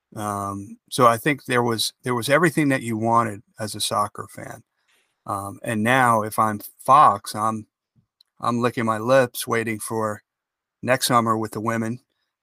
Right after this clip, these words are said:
and then three years after that with the World Cup coming here to North America. Um,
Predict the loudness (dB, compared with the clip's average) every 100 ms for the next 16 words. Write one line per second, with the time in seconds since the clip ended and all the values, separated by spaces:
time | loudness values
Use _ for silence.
0 | -10 -6 -4 -2 -4 -6 -4 -2 0 -2
1 | -2 -4 -4 -8 -2 2 2 0 -6 -12
2 | -10 -8 -8 -10 _ _ _ _ _ _
3 | _ _ 0 0 2 0 0 -2 -2 -2
4 | 0 -2 -2 -4 -4 -4 -6 -2 0 0
5 | -2 -10 -10 -10 -6 -6 -6 -10 -14